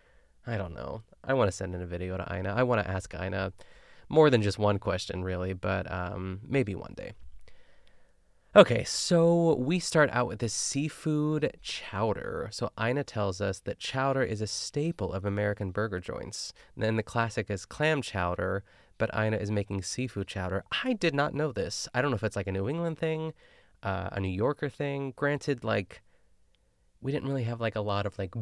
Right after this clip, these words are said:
burger joints growing up, I guess. You know, we had diners. Um, I don't know. It seems like something, like, in the fifties, like, a burger joints. Um, every time I think of, like, a really good burger,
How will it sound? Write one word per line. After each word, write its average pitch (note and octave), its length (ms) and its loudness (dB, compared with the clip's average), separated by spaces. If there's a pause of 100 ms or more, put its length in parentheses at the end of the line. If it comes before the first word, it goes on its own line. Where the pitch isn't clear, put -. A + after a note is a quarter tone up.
(120)
burger G#2+ 360 2
joints G2 540 0
growing G2 500 2
up, F#2 300 0
I F#2+ 160 -4
guess. F#2 340 -2
You C#3 60 0
know, C3 80 2
we C#3+ 140 0
had A#2 140 0
diners. G2 800 -2 (540)
Um, G2+ 640 0 (1200)
I C#3 80 2
don't D#3+ 100 4
know. D3 80 6
It A2+ 80 0
seems C3+ 220 -2
like B2 120 0
something, A#2+ 300 -2
like, G2 180 -2
in G#2+ 60 -2
the G#2 80 2
fifties, - 580 -6
like, F#2+ 140 -10
a G2 40 -4
burger F#2+ 320 -4
joints. F#2 540 -8 (560)
Um, F#2 420 0 (200)
every D3 160 2
time A3 160 2
I G3+ 80 4
think D#3 160 -2
of, C#3 100 4
like, A2+ 140 2
a G#2+ 80 4
really G#2 340 0
good G2 240 -4
burger, G#2+ 560 2